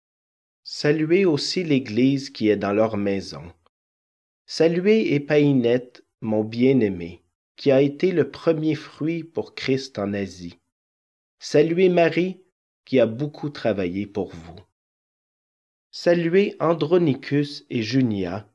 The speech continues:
mes compatriotes et compagnons de détention. Ils sont très estimés parmi les apôtres, et ils se sont même convertis à Christ avant moi. Saluez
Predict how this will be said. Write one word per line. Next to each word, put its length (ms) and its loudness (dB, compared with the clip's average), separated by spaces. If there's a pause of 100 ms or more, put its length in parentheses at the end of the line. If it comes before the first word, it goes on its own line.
mes 200 -4
compatriotes 960 0
et 160 -6
compagnons 720 0
de 140 -2
détention. 760 -6 (920)
Ils 140 -2
sont 220 0
très 400 2
estimés 680 -4
parmi 360 -2
les 240 0
apôtres, 640 -8 (160)
et 240 -4
ils 140 4
se 200 0
sont 260 0
même 380 2
convertis 680 0
à 60 2
Christ 520 -6
avant 280 -2
moi. 300 -12 (1080)
Saluez 680 2